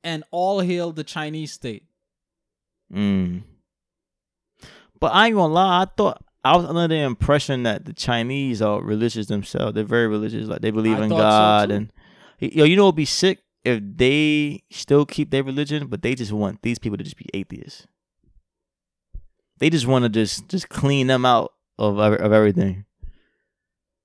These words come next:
Speaker 2: But I mean, that's what you do when you, when you
Speaker 1: When you
Speaker 2: capture
Speaker 1: take
Speaker 2: people, when
Speaker 1: away,
Speaker 2: you, you know what I'm
Speaker 1: exactly.
Speaker 2: saying? That's some
Speaker 1: Exactly.
Speaker 2: real,
Speaker 1: That's what they did
Speaker 2: that's
Speaker 1: to
Speaker 2: some
Speaker 1: us
Speaker 2: real
Speaker 1: in slavery.
Speaker 2: tactic
Speaker 1: They
Speaker 2: shit.
Speaker 1: changed our religion. They
Speaker 2: Yeah.
Speaker 1: changed our language. They changed our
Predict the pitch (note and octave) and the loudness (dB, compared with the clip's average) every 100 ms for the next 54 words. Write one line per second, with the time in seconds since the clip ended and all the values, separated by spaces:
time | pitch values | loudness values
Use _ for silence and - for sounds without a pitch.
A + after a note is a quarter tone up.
0 | _ _ _ _ - D#3+ G3 G3 E3+ - | _ _ _ _ -2 2 4 2 0 -8
1 | A2+ - E3 - E3+ F3 D3+ F3 G3 D#3 | -6 0 0 0 -2 -2 4 6 6 2
2 | D3 C3+ C#3 C3+ B2 - B2 A#2+ A#2 C3+ | 0 0 0 2 -2 -6 -8 -4 -4 4
3 | C3+ B2 G3+ - B2+ A#2+ A#2 A2+ G#2+ G#2+ | 4 4 2 2 2 2 0 0 0 -2
4 | G#2+ - A2+ A#2+ C#3 B2+ A#2+ C3 - B2+ | -4 -6 -4 -4 -4 -4 0 -2 -2 -6
5 | A#2 B2+ B2 A#2+ D#3 D#3+ E3 D#3+ D3+ D3+ | -2 0 0 -2 -4 -8 -8 -8 -6 -4
6 | - B2 B2+ B2+ D#3 D#3+ D#3+ D3 A2+ F3+ | -2 2 2 2 4 4 4 -2 -2 -2
7 | D#3 - D#3+ E3 D#3 D3+ D3 D3+ D3 C3+ | -2 -4 -6 -6 -6 -6 -4 -4 -6 -8
8 | A#2+ B2 C3+ B2+ C#3 A#2 G2 D#3 D#3 D#3 | -8 -10 -6 0 4 4 2 0 -2 -2
9 | C#3+ B2+ A#2 C3 B2+ C#3 B2+ - C#3 C#3 | -4 -6 -8 -10 -10 -8 -8 -8 -8 -8
10 | B2+ B2 B2 A#2+ A#2 A#2 | -6 -6 -6 -8 -10 -12